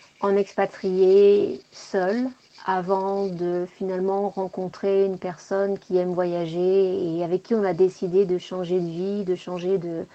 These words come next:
d'hémisphère. Euh, et donc moi je suis partie, je me suis pas posé de questions. Alors c'était, j'étais beaucoup plus jeune et peut-être que c'était un peu, euh, l'inconscience, mais, euh, tout en restant quand même, euh,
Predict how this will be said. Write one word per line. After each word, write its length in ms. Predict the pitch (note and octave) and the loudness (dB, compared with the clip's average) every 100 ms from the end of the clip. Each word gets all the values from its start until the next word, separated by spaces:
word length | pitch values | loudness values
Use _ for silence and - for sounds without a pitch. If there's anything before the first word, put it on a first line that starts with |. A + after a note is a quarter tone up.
| - - | -20 -6
d'hémisphère. 1120 | F3 G3 F#3+ F3+ - F#3+ F#3+ G3+ G3+ E3+ F3 E3 _ - - - - _ - | 6 6 6 0 -4 0 0 0 -2 -4 -6 -10 _ -20 -20 -20 -20 _ -8
Euh, 380 | F#3+ F3 E3+ F3 - - - | -4 -2 -2 -4 -6 -8 -8
et 80 | - | -2
donc 260 | G3 G3+ G3 | 2 4 2
moi 180 | G3 G3+ | 0 -2
je 80 | - | -4
suis 120 | G3+ | -6
partie, 800 | G#3+ G3+ - - G#3+ A3 A3 G#3+ | -2 -2 -2 -6 -2 0 -2 -4
je 160 | - | -2
me 60 | G#3 | -2
suis 140 | G3+ | -2
pas 140 | A3 G3 | 0 0
posé 220 | G#3+ G3 | 0 -2
de 80 | G3 | -4
questions. 460 | G3+ F#3+ - F#3+ | -6 -6 -4 -2
Alors 180 | F#3 E3+ - | 0 -2 -4
c'était, 400 | - G3 G#3+ G3+ F3+ | -10 -4 -2 -2 -2
j'étais 280 | F#3+ G3 F#3 | 0 0 0
beaucoup 240 | G3 G#3+ | -4 -6
plus 180 | - G3 | -8 -4
jeune 260 | G#3+ A#3 | -2 -2
et 60 | G3+ | -2
peut-être 400 | F#3 F3 G3+ - | -4 -4 -4 -4
que 200 | G3 F#3 F3 - _ | -6 -6 -6 -20 _
c'était 260 | F#3+ F#3 | -8 -4
un 80 | F#3+ | -4
peu, 140 | E3+ G3 | 0 2
euh, 260 | G3 F3 E3+ - - | 2 0 -4 -16 -4
l'inconscience, 800 | G3 G3+ G3 G3 - A#3 B3 - _ - _ | 0 0 -2 -6 -2 -2 -2 -8 _ -20 _
mais, 400 | G3+ G3+ G#3 G#3 | -2 0 2 4
euh, 320 | F#3+ F3+ F3+ F3+ - _ _ - - - | 4 2 -2 -6 -10 _ _ -20 -20 -10
tout 200 | A#3+ B3 | 0 2
en 120 | A#3 | 4
restant 400 | G#3+ - A3 G#3+ | 2 -2 -4 -2
quand 160 | - G3 | -2 -2
même, 300 | G3 F#3+ F#3 | 0 0 -2
euh, 280 | F3 E3+ | -2 -2